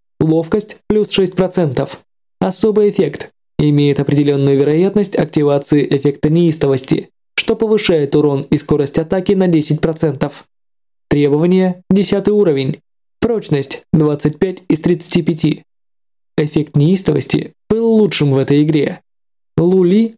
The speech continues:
был весьма признателен такой награде. Когда вышло новое дополнение к игре, система вознаграждений была немного изменена.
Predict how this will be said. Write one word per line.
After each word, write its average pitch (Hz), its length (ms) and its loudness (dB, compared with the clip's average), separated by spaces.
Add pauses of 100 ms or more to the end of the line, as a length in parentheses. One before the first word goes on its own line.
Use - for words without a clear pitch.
был 175 220 4
весьма 160 320 0
признателен 160 640 0
такой 139 260 -2
награде. 147 640 -2 (580)
Когда 214 300 0
вышло 175 300 2
новое 143 360 2
дополнение 143 560 2
к 139 100 -2
игре, 190 380 0 (160)
система 196 460 0
вознаграждений 160 720 0
была 196 240 2
немного 160 400 2
изменена. 147 600 0